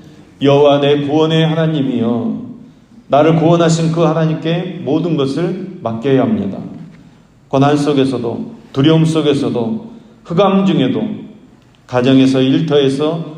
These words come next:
우리에게 실망스러운 일이 이어질지라도, 슬픔을 벗어나기 어려울지라도 예수 믿고 구원받은 우리는 구원의 하나님께 더욱 기도해야 합니다. 마음을 다스려서 노하기를 더디해야 합니다.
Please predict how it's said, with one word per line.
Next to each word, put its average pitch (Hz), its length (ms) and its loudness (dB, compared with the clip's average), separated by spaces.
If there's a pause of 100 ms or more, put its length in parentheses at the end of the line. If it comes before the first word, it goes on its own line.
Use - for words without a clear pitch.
(220)
우리에게 170 340 4
실망스러운 208 760 0
일이 170 240 0
이어질지라도, 127 840 -2 (1120)
슬픔을 180 560 2
벗어나기 147 460 2
어려울지라도 135 800 0 (1200)
예수 143 320 2
믿고 131 280 2
구원받은 139 480 0
우리는 135 600 -2 (300)
구원의 190 360 2
하나님께 165 600 -2
더욱 143 720 -4
기도해야 135 760 -2
합니다. 101 400 -6 (1300)
마음을 139 360 2
다스려서 147 480 0
노하기를 143 520 2
더디해야 135 500 0
합니다. 104 360 -4